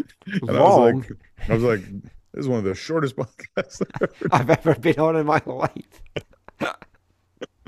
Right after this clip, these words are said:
Speaker 1: Oh, no, it was, but it was,
Speaker 2: Ah.
Speaker 1: it was really good.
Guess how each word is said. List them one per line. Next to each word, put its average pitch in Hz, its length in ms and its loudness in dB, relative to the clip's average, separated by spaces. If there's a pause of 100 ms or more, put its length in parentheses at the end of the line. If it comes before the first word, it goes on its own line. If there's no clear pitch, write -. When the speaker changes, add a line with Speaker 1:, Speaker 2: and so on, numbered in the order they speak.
(680)
Speaker 1:
Oh, 123 460 -2
no, 120 220 6
it - 20 4
was, 113 120 2
but 123 200 4
it 127 60 8
was, 113 100 6
Speaker 2:
Ah. - 140 -2 (180)
Speaker 1:
it 139 200 2
was 127 140 6
really 127 200 2
good. 107 280 0